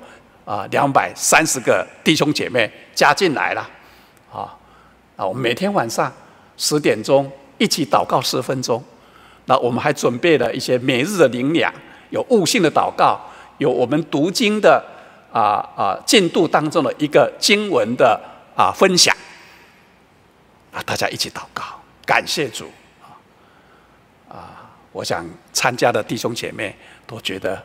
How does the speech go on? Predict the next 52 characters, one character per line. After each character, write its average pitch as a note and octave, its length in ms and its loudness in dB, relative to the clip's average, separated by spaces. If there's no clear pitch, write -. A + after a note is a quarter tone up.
很 - 180 -10
受 G2+ 180 -8
造 F2 220 -6
就。 - 260 -12
我 - 100 2
们 E3 100 2
不 C#4+ 140 6
一 F3+ 80 4
定 G3 160 2
要 F#3 120 8
在 E3 260 4
每 C3 220 0
天 G3 160 4
的 F3 140 6
十 - 540 2
点， G#3 260 -6
十 F3 300 2
点 C3 300 4
钟 D#3 300 4
祷 A#2 180 2
告 E3+ 180 6
十 C3 200 0
分 C3+ 220 0
钟， E3+ 300 4
这 D#3+ 120 4
只 B2+ 120 -2
是 - 80 -2
我 A#2 180 2
们 G#2+ 100 -2
的 A2+ 80 0
一 - 20 -4
个 G#2+ 140 2
约 B2+ 240 0
定。 A#2+ 280 -2
每 G2+ 120 0
个 B2 140 2
人 A2 120 -4
可 A#2 160 -4
以 A2+ 80 0
有， G2 160 -4
啊， F2+ 100 -6
自 - 180 -2
己 - 160 -8
的 G2+ 140 -2
时 - 260 -2
间 A#2 320 -2
的 G#2 140 -2
这 A2+ 120 -2
个 G#2 120 -2
安 F#2 260 0
排， - 240 -8
但 - 120 -2